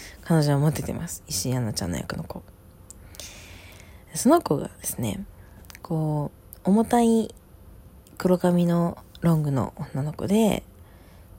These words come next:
こう、すごく垢抜けてない感じの清楚な、田舎育ちで東京に出てきたはいいものの、保育士を頑張ってやっていて、家庭的で、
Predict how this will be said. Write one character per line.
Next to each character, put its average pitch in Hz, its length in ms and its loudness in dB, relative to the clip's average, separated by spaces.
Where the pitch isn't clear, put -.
こ 131 260 -2
う、 - 40 -6
す - 180 -6
ご 143 120 -4
く 127 140 0
垢 180 220 2
抜 240 120 4
け 247 120 4
て - 120 -2
な 254 120 6
い 208 100 4
感 143 320 -2
じ 117 180 -2
の 156 360 4
清 160 260 -2
楚 151 140 -2
な、 135 160 -2
田 165 320 2
舎 180 80 0
育 175 120 4
ち - 80 -6
で 156 100 2
東 175 180 2
京 185 140 2
に 190 60 4
出 233 80 2
て 233 100 -6
き - 80 -10
た - 80 0
は 226 100 4
い 233 80 0
い 247 60 0
も 233 140 0
の 247 160 -2
の、 311 360 0
保 - 180 0
育 180 160 0
士 - 200 2
を 156 80 2
頑 208 200 2
張 302 80 4
っ - 20 2
て 240 160 -2
や 170 60 0
っ - 20 -6
て - 160 -6
い 160 80 -4
て、 226 320 0
家 165 200 -4
庭 151 120 0
的 - 260 -8
で、 233 360 2